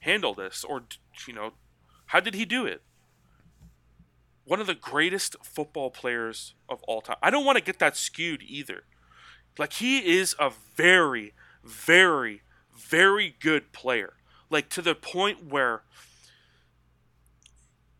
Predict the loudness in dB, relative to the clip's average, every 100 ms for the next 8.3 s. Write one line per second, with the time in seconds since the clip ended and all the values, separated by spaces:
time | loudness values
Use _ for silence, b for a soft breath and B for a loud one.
0 | _ _ _ -10 -8 -4 0 2 4 2
1 | 0 -6 -2 2 2 0 -6 -6 -8 -10
2 | -6 -4 -2 -6 -6 -6 -6 -6 -8 -6
3 | -6 -6 -12 _ _ _ _ _ _ _
4 | _ _ -4 -2 0 0 -2 -4 -18 _
5 | _ _ _ _ _ _ _ _ _ _
6 | 0 0 0 -16 _ -14 -2 -2 2 0
7 | 0 -4 0 2 2 -2 -10 -8 -2 -2
8 | -2 -8